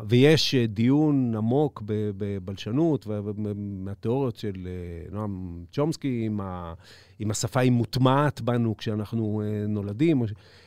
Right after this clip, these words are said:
הרי אם ילד רק היה לומד שפה מ-, מבחוץ, מ-, מהוריו או מהסביבה שלו, אז הוא היה מסוגל לחזור רק על משפטים או על קונספטים בשפה שהם, אה,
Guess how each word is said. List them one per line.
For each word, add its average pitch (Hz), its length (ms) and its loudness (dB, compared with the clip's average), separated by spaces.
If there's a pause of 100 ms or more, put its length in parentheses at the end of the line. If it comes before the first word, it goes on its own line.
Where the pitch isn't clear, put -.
(180)
הרי 143 280 8
אם 147 80 12
ילד 196 300 10
רק 160 240 6
היה 165 220 8
לומד 151 320 8
שפה 147 360 2
מ-, 151 580 4
מבחוץ, 139 640 2
מ-, 113 340 4
מהוריו 113 560 4
או 120 80 0
מהסביבה 123 600 -2
שלו, 170 300 0
אז 135 100 2
הוא 143 80 6
היה 165 80 6
מסוגל 170 320 4
לחזור 175 400 2
רק 151 120 0
על 185 60 2
משפטים 170 480 0
או 156 60 2
על 131 60 2
קונספטים 160 580 0 (380)
בשפה 196 580 8 (340)
שהם, 143 380 8
אה, 143 260 6